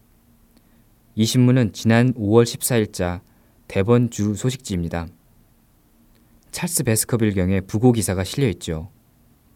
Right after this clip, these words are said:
홈즈는 그제야 진지하게 귀를 기울였다. 모티머 씨는 한 번 더 안경을 고쳐 쓰고 신문 기사를 읽었다.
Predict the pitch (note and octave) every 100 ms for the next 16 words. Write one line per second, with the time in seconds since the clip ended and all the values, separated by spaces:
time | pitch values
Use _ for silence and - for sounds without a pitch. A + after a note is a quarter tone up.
0 | _ _ _ _ _ _ _ _ _ _
1 | _ _ _ F#3 F#3 F#3 F3 E3+ G2+ B2
2 | G#2+ F#2 E2+ - B2 A#2+ A#2 A#2 A#2 A2+
3 | G#2+ G2 F#2+ E2+ D#2+ E2 D#2 - _ -
4 | _ _ _ _ _ _ _ _ _ _
5 | _ _ _ - G2 - A#2 A2 G#2 A#2
6 | E2 - D#3+ D3+ D3+ C#3+ G#2 G#2 G#2+ G#2+
7 | G2+ - G#2+ - F#2 E2+ D#2 - D3+ D3
8 | A2+ F2 G2 G#2 F2 D#2+ D#2